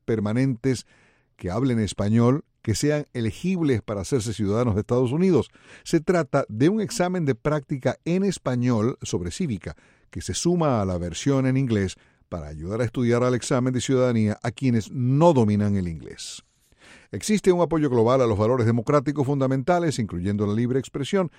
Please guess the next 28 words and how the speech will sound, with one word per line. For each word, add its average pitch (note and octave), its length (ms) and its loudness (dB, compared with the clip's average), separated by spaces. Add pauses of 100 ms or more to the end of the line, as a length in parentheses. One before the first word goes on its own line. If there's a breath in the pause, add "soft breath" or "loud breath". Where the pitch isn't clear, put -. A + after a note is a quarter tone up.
(300 loud breath)
pese C#3 240 4
a D#3 60 2
una E3+ 180 0
documentada C3 640 2
declinación G#2 560 -2
mundial A2 320 0
de A2+ 80 0
los F2 100 -4
derechos G#2 300 -2
democráticos F#2+ 680 -2
en F2 80 -10
años A2 200 -2
recientes, D#3 520 -4 (300 soft breath)
según F3 500 -2
reveló A#2+ 640 2
una C3 240 2
encuesta A#2+ 560 -2
del F#2+ 180 -4
Centro D3 560 -4
de A#2 100 0
Investigaciones F#2+ 800 -4
Pew D#3 320 2 (360 soft breath)
realizada A#2 720 -2
en G3+ 340 -2
treinta D3+ 420 -2
y B2+ 100 0 (100)
ocho C#3+ 560 -2
naciones. A#2 760 -8